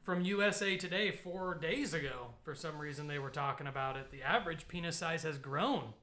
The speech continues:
May impact fertility.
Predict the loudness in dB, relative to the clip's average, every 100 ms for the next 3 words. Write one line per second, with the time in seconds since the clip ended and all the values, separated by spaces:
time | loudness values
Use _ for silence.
0 | -20 -20 -20 -20 -20 -8 0 4 4 4
1 | 2 2 2 4 0 0 -4 -4 -2 2
2 | 2 2 -2